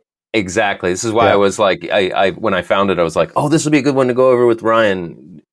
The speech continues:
Speaker 1: talking about technical analysis." Like I was explaining the doji candle and
Speaker 2: So yeah, real quick for anybody who doesn't know what a doji is, it's, uh, when you're looking at the candles, uh, it's one that has, like, a very, very thin body with really long tails. Uh, you can almost call that a,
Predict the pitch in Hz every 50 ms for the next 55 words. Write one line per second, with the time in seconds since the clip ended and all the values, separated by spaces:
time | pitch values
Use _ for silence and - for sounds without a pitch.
0 | _ - - 104 98 98 95 90 - 104 98 - 98 87 90 87 87 90 90 90
1 | 87 82 - 82 80 80 - - 80 80 - 82 85 80 - 92 95 90 85 82
2 | 80 80 76 80 82 82 82 80 82 82 - - 85 82 82 82 80 80 78 78
3 | _ _ _ _ _ _ - - 107 104 110 107 101 95 107 104 101 - - 101
4 | - - 95 95 95 92 92 92 95 90 98 92 92 95 92 95 92 92 92 92
5 | 90 101 98 98 92 95 90 90 92 90 90 92 95 92 - - - 95 92 90
6 | 87 87 95 101 101 98 107 - 104 98 98 - 95 - - 104 101 101 101 104
7 | 101 101 101 - - _ _ _ - - 95 87 85 - - - 104 - - 101
8 | 104 101 95 92 95 98 95 95 90 98 98 95 - 98 95 92 104 101 101 98
9 | 98 90 98 95 92 95 92 90 - - _ - 107 95 92 92 90 95 95 92
10 | 90 87 90 92 92 - _ _ - - 90 - 101 101 101 95 95 90 92 90
11 | 90 90 90 - - 104 95 90 87 90 95 95 - _ _ _ - - 92 92
12 | 95 90 95 95 90 87 - - - 98 92 90 90 90 76 - 87 85 85 85
13 | 82 80 82